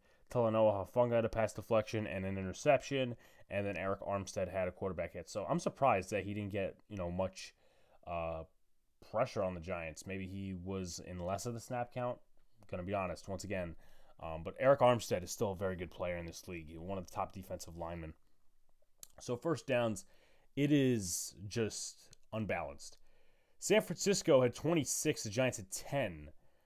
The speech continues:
Thirteen passing first downs for San Fran, the Giants had six. Two rushing first downs for the Giants, nine for San Fran. First downs for penalties, four for San Fran, two for the Giants. Third down efficiency, three for twelve for the Giants,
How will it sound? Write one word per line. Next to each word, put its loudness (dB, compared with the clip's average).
Thirteen 2
passing 0
first -4
downs -2
for -8
San -6
Fran, -4
the -4
Giants -4
had -6
six. 0
Two -10
rushing 0
first -6
downs -2
for -16
the -8
Giants, 0
nine 4
for -16
San -4
Fran. 0
First 2
downs 8
for -8
penalties, 0
four 4
for -2
San 0
Fran, 0
two -6
for -8
the -10
Giants. 2
Third -2
down 2
efficiency, -6
three -6
for -6
twelve -2
for -10
the -8
Giants, -4